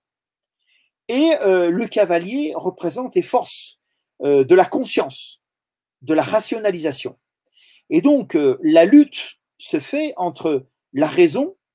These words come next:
entre le rationnel et l'irrationnel, entre animus et anima, si je prends la rhétorique et le discours de Carl Gustav Jung. Donc, il est très important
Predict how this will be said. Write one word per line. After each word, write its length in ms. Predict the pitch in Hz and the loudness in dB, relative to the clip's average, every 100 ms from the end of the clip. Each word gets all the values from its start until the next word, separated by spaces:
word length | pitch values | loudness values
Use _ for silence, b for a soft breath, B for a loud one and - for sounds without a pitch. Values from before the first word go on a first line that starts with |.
| _ _ _ _ _ _ _ - | _ _ _ _ _ _ _ -2
entre 280 | 160 - 160 | -2 0 0
le 140 | 147 | 0
rationnel 760 | 143 208 202 - 190 247 330 - _ _ _ | 2 2 2 2 2 2 -4 -8 _ _ _
et 120 | - 247 | -4 -2
l'irrationnel, 800 | 214 180 165 175 175 214 160 131 _ - | 0 -2 -2 -4 -4 -6 -6 -12 _ -6
entre 340 | 185 185 185 - | -4 -2 -2 2
animus 800 | 220 220 214 214 214 - - _ | 2 2 -6 -6 -4 -4 -6 _
et 100 | 175 | -2
anima, 560 | 160 147 143 151 190 - _ _ b b b | 0 -2 -2 -2 -2 -4 _ _ b b b
si 280 | - - 262 | -4 0 2
je 120 | 254 | 2
prends 500 | 143 - 180 208 - _ - | -2 2 2 2 -2 _ -2
la 100 | 170 | 0
rhétorique 720 | 180 160 151 175 208 - _ _ _ - | 2 0 -2 -6 -12 -20 _ _ _ 2
et 120 | 190 | 2
le 140 | 208 | 2
discours 480 | 143 151 - 185 196 | -4 -6 -6 -6 -4
de 100 | 156 | -6
Carl 220 | 143 160 | -6 -8
Gustav 300 | 131 131 117 98 | -8 -12 -14 -14
Jung. 140 | 101 _ _ _ B B B - | -20 _ _ _ B B B 2
Donc, 340 | 311 262 - _ _ | 2 2 -6 _ _
il 160 | 190 185 | -2 0
est 100 | 190 | 2
très 260 | - 294 | 0 0
important 600 | 208 - 180 - 311 311 | 0 -2 -6 -2 -4 -4